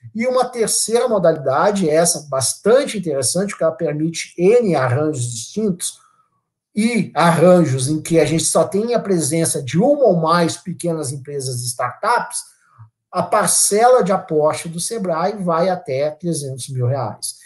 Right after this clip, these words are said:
Então, aqui o projeto sai ainda mais barato. Vamos supor que você, duas startups estão desenvolvendo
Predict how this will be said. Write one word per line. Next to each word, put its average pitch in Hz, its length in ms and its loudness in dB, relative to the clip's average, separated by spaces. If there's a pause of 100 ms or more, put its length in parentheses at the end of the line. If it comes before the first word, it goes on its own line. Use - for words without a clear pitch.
(160)
Então, 165 160 2
aqui 190 380 0
o 311 80 0
projeto 185 420 2
sai 214 220 0
ainda 240 340 2
mais 208 260 0
barato. 185 520 -2
Vamos 131 180 -6
supor 175 320 -4
que 185 60 -10
você, 190 340 -2 (640)
duas 214 480 4
startups - 1000 -2 (520)
estão 185 220 -4
desenvolvendo 180 720 0